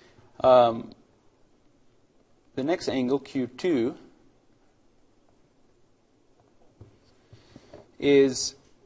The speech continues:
this angle with respect to, um, this vertical, the, the vertical line L two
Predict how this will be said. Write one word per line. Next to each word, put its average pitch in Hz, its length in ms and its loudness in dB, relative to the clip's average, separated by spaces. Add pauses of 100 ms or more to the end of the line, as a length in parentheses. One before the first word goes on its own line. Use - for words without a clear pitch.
(120)
this 143 280 -2
angle 160 440 4
with 135 160 -2
respect - 460 -2
to, 127 380 -4 (360)
um, 107 420 -10 (2000)
this 120 160 -6
vertical, 131 680 2
the, 117 340 -10
the 120 100 -8
vertical 123 460 0
line 113 380 -4
L 131 240 -2
two 127 500 -4